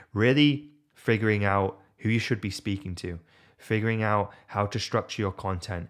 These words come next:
figuring out how to write the right content, how to create the vulnerability and value and vision posts, and how to structure your, your calls,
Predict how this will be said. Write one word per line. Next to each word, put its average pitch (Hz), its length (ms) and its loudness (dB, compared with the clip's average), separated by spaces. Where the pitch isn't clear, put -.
figuring 104 320 0
out 95 220 0
how 113 300 2
to - 160 -6
write 92 280 0
the 90 80 -8
right 87 240 -6
content, 87 540 -8
how 120 240 0
to 127 140 -4
create 101 320 -2
the 95 80 -4
vulnerability 92 760 -4
and 87 160 -6
value 90 500 -2
and 87 140 -6
vision 87 360 -4
posts, 87 460 -8
and 90 160 -6
how 123 180 4
to 123 140 -4
structure 98 680 -4
your, 90 460 0
your 92 160 -2
calls, - 580 -2